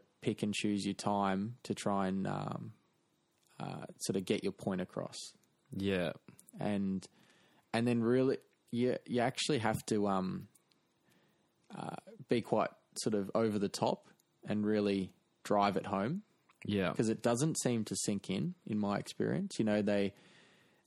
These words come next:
Speaker 1: even if you get them to admit there's a problem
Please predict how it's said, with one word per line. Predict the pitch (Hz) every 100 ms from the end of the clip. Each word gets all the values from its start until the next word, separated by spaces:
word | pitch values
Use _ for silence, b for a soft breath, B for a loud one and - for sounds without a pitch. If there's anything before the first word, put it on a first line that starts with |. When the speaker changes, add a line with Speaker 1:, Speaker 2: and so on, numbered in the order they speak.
| _ _ _ -
Speaker 1:
even | 131 143 160
if | 143
you | 127
get | 110 113
them | 131 127
to | 107 110
admit | 101 107 110
there's | - 104
a | 101
problem | - 95 92 90 95